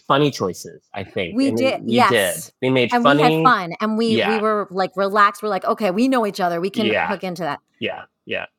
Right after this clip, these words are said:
Speaker 1: But I, but again, another example of a show I didn't get that
Speaker 2: Mm-hmm.
Speaker 1: I felt like I learned from that experience, and, and I learned not to,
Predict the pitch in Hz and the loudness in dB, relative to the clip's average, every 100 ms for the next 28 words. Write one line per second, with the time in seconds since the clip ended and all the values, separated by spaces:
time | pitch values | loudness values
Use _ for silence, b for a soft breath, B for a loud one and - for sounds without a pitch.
0 | - 127 131 165 156 190 180 240 170 143 | -8 -4 2 2 2 2 4 4 4 4
1 | 151 160 156 143 139 151 131 123 - 110 | 6 4 4 4 4 4 4 2 2 2
2 | 101 127 220 165 87 - - _ 117 113 | 4 4 4 2 -2 -4 -14 _ -4 2
3 | 107 101 - 214 214 220 120 - 135 127 | 2 2 -2 -6 -2 2 2 2 2 4
4 | 120 110 110 104 107 110 113 107 95 87 | 2 2 2 2 2 2 2 0 0 -2
5 | 87 - 90 80 87 76 - 95 90 95 | -4 -12 -12 -14 -16 -16 -8 -8 -8 -8
6 | 95 95 98 104 104 101 - b b b | -6 -6 -4 -2 -2 -4 -8 b b b
7 | _ _ _ _ 117 120 117 - 120 113 | _ _ _ _ 0 4 2 0 0 2
8 | 107 101 | 2 -2